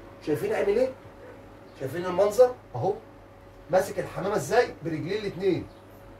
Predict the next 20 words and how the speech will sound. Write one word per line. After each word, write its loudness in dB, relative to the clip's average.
شايفين؟ -4
عايز 2
يخرمها 0
ويقطعها. -2
بصوا، -10
بصوا، -12
بصوا -12
اهو، 2
بصوا، -4
بصوا، -10
بصوا -10
الحمامة -4
هتجري 0
منه 2
على 2
فكرة. -6
شايفين، -4
شايفين -2
بيعمل 6
ايه؟ 0